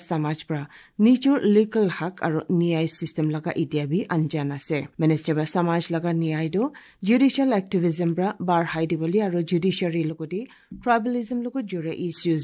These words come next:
জন পৰা আমি খান সমাজ দি দুখ দি আছে এইটো লগতে চামনা কৰিবলৈ মন উঠাই দিছে। তাৰ পৰা কনষ্টিটিউশ্যন অফ ইণ্ডিয়া লগা একটা কপিটো এন জি এ প্ৰেচিডেণ্ট লগত দিছে। প্ৰগ্ৰামটি কথা কৰি জাজ, গুৱাহাটী হাই কোৰ্ট এণ্ড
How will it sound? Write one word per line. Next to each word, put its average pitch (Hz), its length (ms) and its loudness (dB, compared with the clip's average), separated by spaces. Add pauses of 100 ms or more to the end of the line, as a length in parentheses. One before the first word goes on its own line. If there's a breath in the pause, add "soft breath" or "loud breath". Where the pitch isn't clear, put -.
জন 160 220 -2
পৰা 165 140 -2 (460 loud breath)
আমি 226 200 6
খান 262 140 6 (120)
সমাজ 180 280 2 (120)
দি 214 80 0 (100)
দুখ 165 200 0
দি 165 60 0 (100)
আছে 151 160 -8 (120)
এইটো 202 240 0
লগতে 175 340 0
চামনা 143 260 -2 (100)
কৰিবলৈ 151 360 -2 (100)
মন 156 200 -4
উঠাই 143 280 -6
দিছে। 151 280 0 (560 soft breath)
তাৰ 170 180 4
পৰা 190 120 2 (100)
কনষ্টিটিউশ্যন 233 600 2
অফ 196 60 -6 (120)
ইণ্ডিয়া 165 320 2
লগা 160 240 -2 (460 loud breath)
একটা 160 220 0 (140)
কপিটো 190 400 2 (200)
এন 175 160 4
জি 165 100 2 (100)
এ - 20 2 (100)
প্ৰেচিডেণ্ট 180 540 2
লগত 214 220 -2 (100)
দিছে। 151 340 0 (380)
প্ৰগ্ৰামটি 175 500 2
কথা 175 280 -2
কৰি 208 160 2 (180)
জাজ, 175 300 -2 (400 loud breath)
গুৱাহাটী 240 340 4 (100)
হাই 190 140 0 (120)
কোৰ্ট 220 200 0 (160)
এণ্ড 160 140 0